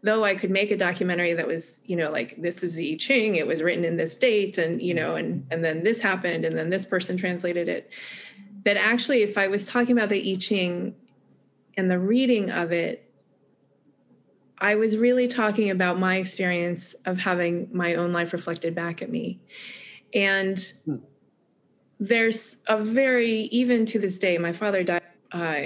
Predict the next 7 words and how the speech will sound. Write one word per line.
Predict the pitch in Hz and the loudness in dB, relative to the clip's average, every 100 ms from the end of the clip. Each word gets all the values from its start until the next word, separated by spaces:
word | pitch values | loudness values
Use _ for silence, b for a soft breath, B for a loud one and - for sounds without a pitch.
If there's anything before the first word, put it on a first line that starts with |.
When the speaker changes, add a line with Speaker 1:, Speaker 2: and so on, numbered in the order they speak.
| - | -4
Speaker 1:
eighteen | - 185 185 220 208 | -2 -2 0 2 2
years | 208 226 | 2 2
ago, | 240 254 269 | 2 2 0
and, | 220 190 185 185 185 - | 0 2 2 0 -4 -4
um, | 185 180 170 180 185 - _ _ _ _ _ _ | -2 0 -2 -4 -6 -12 _ _ _ _ _ _
he | - - 214 214 214 220 220 - _ B B B B | -8 0 2 2 2 0 -2 -12 _ B B B B
still | - - 302 311 202 147 170 190 | -12 -4 0 2 2 0 -4 -8